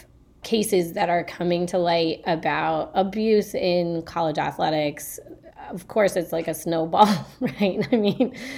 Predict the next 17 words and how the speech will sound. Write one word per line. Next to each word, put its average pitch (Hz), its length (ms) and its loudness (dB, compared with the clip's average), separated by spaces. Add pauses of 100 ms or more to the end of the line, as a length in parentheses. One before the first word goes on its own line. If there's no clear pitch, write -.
(200)
it, 233 260 6 (140)
it's 202 200 -8
just 202 400 2
sort 208 280 4
of 190 180 2
feels 180 380 4
like 165 200 -2
it's 165 160 -4
exponential, 185 840 2
which 196 180 0
is 180 140 0
probably 262 580 0
maybe 226 300 0
good 220 320 0
because 240 340 -6
people 233 280 -6
care. - 340 0